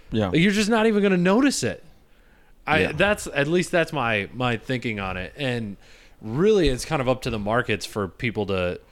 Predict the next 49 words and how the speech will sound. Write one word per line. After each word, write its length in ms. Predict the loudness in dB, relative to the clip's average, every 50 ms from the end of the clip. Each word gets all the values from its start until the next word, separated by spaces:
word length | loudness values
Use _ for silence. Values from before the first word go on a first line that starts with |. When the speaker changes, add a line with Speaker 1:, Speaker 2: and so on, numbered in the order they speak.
| -20 -20 -20 _ _ -2
Speaker 2:
like, 140 | -2 -2 -2 0
rich 260 | 0 0 0 0 0
people, 240 | -2 -2 0 2 0
I 60 | 0
feel 180 | 0 0 -2 -2
like, 120 | -2 -2
know 200 | -2 -2 -2 -2 -2
that. 280 | -4 -8 -10 -10 -14 -20 -20 -20 -20 -20 _ -20 -20 _ _ _ _ _ _ _ _ _ _ _ _ _ _ _ _ _ _
Like, 140 | -4 -2 2
they 160 | 2 2 2
know 240 | 4 2 4 4 2
it's 140 | 2 0 0
not 200 | 0 0 2 0
actually 260 | 0 -2 -2 -4 -2
gonna 160 | -2 -2 -2
affect 420 | -2 -4 -4 -4 -2 -2 -2 -2
them 300 | -2 -2 -2 -2 -4 -6 -2
Speaker 1:
Yeah. 260 | 0 0 0 0 -2 -6 -4
Speaker 2:
that 180 | 0 0 0 2
much, 400 | 2 0 0 0 -2 -6 -10 -12 -16 -16 -6 -4
but 120 | -2 0
they're 100 | 0 -2
gonna 240 | 0 -2 -4 -4 -6 -8
spin 340 | -12 -12 -4 0 0 0 0
the 60 | 0
narrative 420 | 0 0 2 2 2 0 0 -2 -2
like 160 | -4 -4 -4
it's 120 | -2 -2
Speaker 1:
Of 100 | -2 -2
Speaker 2:
really 260 | 0 0 2 4 4 4
Speaker 1:
course. 120 | 4 2 2
Speaker 2:
gonna 60 | 0 0 -2
affect 100 | -2 0
Speaker 1:
Then 100 | 0 0 0
they 60 | 0
Speaker 2:
them. 60 | 0 0
Speaker 1:
can 40 |
get 120 | 0 2 2
rid 120 | 2 2
of 100 | 2 2
other 160 | 2 0 0
taxes. 520 | 0 0 -2 -4 -4 -4 -6 -8 -10 -8 -2
It's 80 | 0
Speaker 2:
Right. 120 | 2 2 2
Speaker 1:
the 100 | 2 0
estate 320 | 0 0 -2 -2 -2 -2
tax 300 | -2 -2 -2 -4 -4 -2
all 120 | 0 0 0
over 160 | 0 0